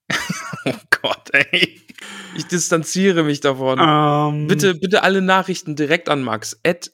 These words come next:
Speaker 1: n-, äh, Nerdfin bist du, ne? Auf Instagram. Schickt's einfach dahin, nicht an den Tolkien, äh,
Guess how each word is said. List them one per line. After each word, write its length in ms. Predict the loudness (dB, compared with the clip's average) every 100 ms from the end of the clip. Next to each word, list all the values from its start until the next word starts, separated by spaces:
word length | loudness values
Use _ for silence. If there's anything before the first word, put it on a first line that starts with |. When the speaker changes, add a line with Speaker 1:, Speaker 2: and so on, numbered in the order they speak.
| -6
Speaker 1:
n-, 140 | -4
äh, 400 | 0 4 4 4
Nerdfin 600 | 4 2 2 0 0 -2
bist 200 | -4 -2 -2
du, 40 |
ne? 220 | 0 0
Auf 120 | 0 0
Instagram. 400 | 0 0 0 -2 -10
Schickt's 320 | -2 -2 0 0
einfach 240 | 0 -2
dahin, 400 | 2 4 4 2
nicht 260 | 0 0 0
an 80 |
den 160 | 0 0
Tolkien, 600 | 2 0 2 0 2 2
äh, 240 | 2 2